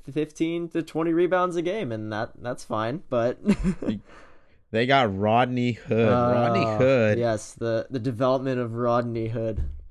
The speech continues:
Speaker 2: Yeah, that man has developed. And, I mean, they, they had, they picked up Dante Exum a couple years ago now.
Speaker 1: Yeah, he,
Speaker 2: He
Speaker 1: yeah,
Speaker 2: hasn't been
Speaker 1: he's been
Speaker 2: playing too
Speaker 1: very
Speaker 2: good, but
Speaker 1: quiet for two years.
Speaker 2: Yeah.
Speaker 1: Um,
Speaker 2: Well, he,
Speaker 1: he's
Speaker 2: he's coming
Speaker 1: young, he's young, though.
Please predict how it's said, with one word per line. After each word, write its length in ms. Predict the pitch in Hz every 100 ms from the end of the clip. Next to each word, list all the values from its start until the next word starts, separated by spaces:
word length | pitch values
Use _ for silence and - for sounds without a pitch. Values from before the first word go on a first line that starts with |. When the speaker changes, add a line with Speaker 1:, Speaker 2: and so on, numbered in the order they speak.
| - - _ _ -
Speaker 2:
Yeah, 440 | 110 120 139 110
that 400 | 98 120 139 139 98
man 260 | 117 120
has 140 | 117 101
developed. 680 | 104 92 107 107 107 - -
And, 340 | 139 180 202 180
I 80 |
mean, 200 | 180 190
they, 160 | 190 202 -
they 160 | 165 208
had, 360 | - 208 190 - - _ _
they 120 | 160
picked 280 | 175 196 -
up 160 | 165 107
Dante 380 | 127 143 139 -
Exum 640 | 123 123 - 120 110 107 - _ _ _ _
a 40 | _
couple 260 | 131 110
years 260 | 104 110 101
ago 240 | 90 98
now. 380 | 98 95 98 98
Speaker 1:
Yeah, 220 | 127 127 127
he, 220 | 139 139
Speaker 2:
He 60 | 147
Speaker 1:
yeah, 60 |
Speaker 2:
hasn't 180 | 165 139
been 80 | 120
Speaker 1:
he's 40 |
been 100 | 107
Speaker 2:
playing 160 | 107 101
too 60 | 107
Speaker 1:
very 240 | 123 120
Speaker 2:
good, 140 | 101 104
but 40 |
Speaker 1:
quiet 340 | 110 110 107
for 160 | - 113
two 220 | 107 117
years. 640 | 110 107 107 104 104 - - _ _ _ _ _ _ -
Speaker 2:
Yeah. 460 | 101 101 98 98 98
Speaker 1:
Um, 480 | 104 104 107 107 104
Speaker 2:
Well, 120 | 127
he, 280 | 135 175 131 _ _
Speaker 1:
he's 160 | 185 262
Speaker 2:
he's 160 | 156 -
coming 180 | 180
Speaker 1:
young, 160 | 185 175 226
he's 120 | 202
young, 220 | 147 117
though. 220 | 104 101